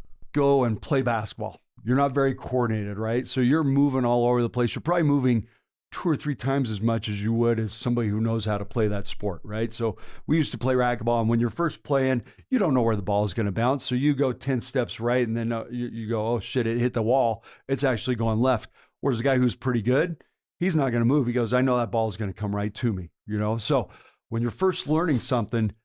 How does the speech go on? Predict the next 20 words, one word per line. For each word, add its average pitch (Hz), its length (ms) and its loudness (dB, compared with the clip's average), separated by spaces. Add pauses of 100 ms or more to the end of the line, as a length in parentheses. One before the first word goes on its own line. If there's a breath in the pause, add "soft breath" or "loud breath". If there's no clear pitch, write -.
(200)
there's 135 220 0
a 123 40 0
bigger 117 280 -2
calorie 127 540 -2
burn. 92 300 -8 (340)
As 139 180 -2
you 156 80 0
get 107 420 -2
better 156 320 2
at 104 240 -2
it, 120 220 -4 (380)
there's 135 180 -2
actually 135 340 0
less 143 260 0
calorie 107 420 -2
burn 107 400 -2
because 117 380 -2
you're 117 100 0
more 110 340 0
efficient. 156 540 -6